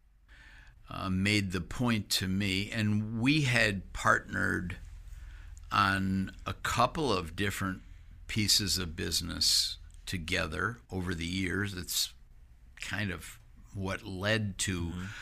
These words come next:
Speaker 1: our merger. Um, and he urged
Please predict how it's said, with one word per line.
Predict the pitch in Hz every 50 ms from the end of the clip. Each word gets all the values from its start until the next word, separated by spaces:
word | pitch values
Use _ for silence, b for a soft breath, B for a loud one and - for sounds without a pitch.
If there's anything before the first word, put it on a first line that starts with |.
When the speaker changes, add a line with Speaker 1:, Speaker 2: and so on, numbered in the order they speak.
| B B B B B B
Speaker 1:
our | - - 95 95 90 90 85 87
merger. | - - 92 92 92 101 117 135 131 107 85 90 78 78 - 123 - - - - - - - B B B B B B B B B B B B B B B B - - - -
Um, | 104 107 107 104 104 107 107 104 104 101 101 B B B B B B B B B B B B B B B B B _ _ _ - - - _ _ _ _ -
and | - 113 113 110 110 110 110 107 110 110 107 - - - - - - _ _ _ _ _ - _ - - - _ _ _ _ - - _ _ _ - _ _ _ _ _ _ -
he | - - - - - 156 170 180 180 180 175 - - - - - - - - - - - - - - - - - -
urged | - 139 165 156 135 117 98 80 73 78 82 - - - - - -